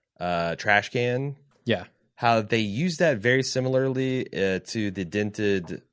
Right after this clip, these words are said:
Speaker 1: uh, hand towel rack for Breaking Bad, that it was kind of a touchstone of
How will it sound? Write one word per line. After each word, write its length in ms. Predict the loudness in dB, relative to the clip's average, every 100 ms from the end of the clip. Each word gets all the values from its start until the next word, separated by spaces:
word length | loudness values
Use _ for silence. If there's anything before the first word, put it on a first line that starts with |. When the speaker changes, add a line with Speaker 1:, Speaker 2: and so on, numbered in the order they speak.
| -14
Speaker 1:
uh, 420 | -10 -8 -8 -10 -12
hand 320 | -4 -2 0
towel 340 | 2 2 2 2
rack 440 | 0 0 -2 -8 -14
for 300 | -4 -2 0
Breaking 380 | 0 0 0
Bad, 400 | 2 2 2 -2 -8 _ _ 2
that 240 | 4 4
it 80 | 2
was 100 | 0
kind 300 | 0 4 4
of 160 | 2
a 80 | 0
touchstone 840 | 0 -2 -2 0 2 2 0 -2 -2
of 560 | 0 0 0 -4 -10